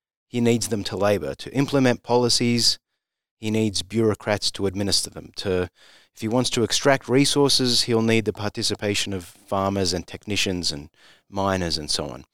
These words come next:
The aggressor typically can't get what he came for without some measure of cooperation from the target population.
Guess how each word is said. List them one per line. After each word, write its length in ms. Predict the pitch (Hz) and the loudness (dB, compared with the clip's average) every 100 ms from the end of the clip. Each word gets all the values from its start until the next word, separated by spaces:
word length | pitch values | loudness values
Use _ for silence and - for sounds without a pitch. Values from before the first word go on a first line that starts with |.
| _ _ | _ _
The 140 | 123 131 | -2 0
aggressor 460 | 151 180 - 127 - | 2 4 2 0 -4
typically 380 | - - - 131 | -10 -8 -2 -2
can't 340 | - 131 113 | 0 0 0
get 200 | - 120 | -2 -2
what 200 | 117 113 | 0 -4
he 100 | 113 | -2
came 380 | 110 - 120 131 | -6 -2 2 2
for 260 | - 87 87 | 0 -4 -2
without 420 | 101 - 156 - | -4 0 0 2
some 380 | - 143 147 127 | 2 2 4 4
measure 400 | 117 113 113 113 | 2 4 4 4
of 220 | 104 - _ _ _ - | 4 -2 _ _ _ -4
cooperation 840 | 110 113 107 107 101 107 - 90 | 2 4 4 2 2 2 0 -2
from 420 | 87 98 92 95 92 _ _ _ - | -6 -2 -2 -2 -6 _ _ _ -20
the 80 | 95 | -2
target 380 | 101 98 85 | 2 2 0
population. 640 | - 95 92 87 90 - | -10 -10 -4 0 0 -2